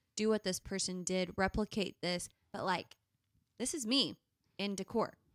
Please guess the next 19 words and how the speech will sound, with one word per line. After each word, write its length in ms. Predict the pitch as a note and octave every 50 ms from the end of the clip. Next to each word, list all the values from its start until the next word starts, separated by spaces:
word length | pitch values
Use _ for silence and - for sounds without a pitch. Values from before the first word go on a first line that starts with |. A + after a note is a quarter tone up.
| _ _ - - -
Like, 180 | F#3 F#3 -
this 200 | _ G#3 G#3 -
is 220 | A#3 A3+ A3+ G#3+ -
me 280 | G#3 G3+ G3+ G3+ G3+ -
and 100 | - F3+
my 120 | F3+ E3+
husband 500 | F3+ G3 G3+ G#3 G3+ - G3+ G3+ G3 F#3
or 140 | F3+ E3+ F3
me 180 | F3 F#3 F#3 F#3
and 140 | F#3 F#3
my 140 | F3 E3 D#3+ - -
family 480 | F#3+ G3 G3 G3 G3+ G3 F#3+ F#3+ F#3 F3
or 160 | - E3+ E3 D#3+ -
me 140 | F3 F3+ F#3
by 160 | F3 F3 E3
myself. 480 | E3+ E3+ E3+ - - - G3 F#3 F#3 -
Like, 140 | - E3+ D#3+ - _
this 240 | F#3+ F#3+ F#3+ - - -
is 420 | F3+ F3+ F3+ E3+ E3+ E3+ - -